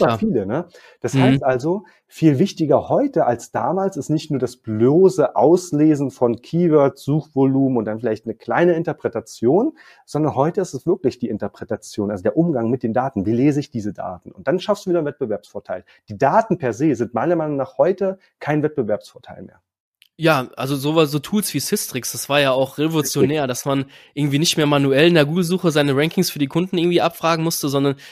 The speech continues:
Speaker 1: dass es jetzt ein Tool gibt, dass, dass man das nachvollziehen kann, auch historisch gesehen. Wie haben sich die Rankings denn verändert, verbessert, verschlechtert? Gab's eine Abstrafung et cetera? Ähm, das war damals auch sehr, sehr neu. Heute absolut selbstverständlich, gibt so viele Player da draußen,
Speaker 2: Ja.
Speaker 1: ähm, dass wenn man, äh, ein seo-Tool entwickelt, muss man sich wirklich eine,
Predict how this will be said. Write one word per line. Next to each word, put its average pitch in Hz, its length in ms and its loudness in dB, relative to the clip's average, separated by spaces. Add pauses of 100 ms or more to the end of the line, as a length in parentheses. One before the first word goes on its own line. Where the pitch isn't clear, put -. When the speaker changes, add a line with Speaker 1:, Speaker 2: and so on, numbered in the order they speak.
(140)
Speaker 1:
dass 127 140 -2
es 123 40 2
jetzt 143 200 2
ein 135 80 -2
Tool 254 240 4
gibt, 139 260 2
dass, - 240 -6 (220)
dass - 160 -6
man 139 100 -2
das 127 180 -2
nachvollziehen 139 600 -4
kann, 123 240 -8
auch 117 160 -8 (180)
historisch 190 540 0
gesehen. 131 320 -4
Wie 127 80 -2
haben 151 100 -4
sich - 60 -8
die 139 80 -4
Rankings 151 360 -2
denn 135 200 -2 (260)
verändert, 156 380 -2
verbessert, 151 400 -6
verschlechtert? 143 500 -8
Gab's - 240 -10
eine 135 380 -8
Abstrafung 139 580 -6
et 127 80 -12
cetera? 123 400 -8 (380)
Ähm, 131 180 -2
das 127 180 -6
war 156 120 -2
damals 160 320 0
auch 151 100 -2
sehr, 151 220 0
sehr 156 120 0
neu. 156 140 2
Heute 151 300 0
absolut 147 240 -6
selbstverständlich, 147 640 -4
gibt 135 120 -20
so 160 120 -4
viele 143 260 -4
Player 139 340 0
da 117 120 -8
draußen, 110 460 -8 (220)
Speaker 2:
Ja. 98 280 -6
Speaker 1:
ähm, 131 260 2
dass 135 200 -4
wenn 151 60 0
man, 160 180 4
äh, - 340 -18
ein 139 100 -10
seo-Tool 180 480 -2
entwickelt, 165 440 -2
muss 160 120 -2
man 151 100 -4
sich 143 140 -6
wirklich 156 300 -4
eine, 143 260 2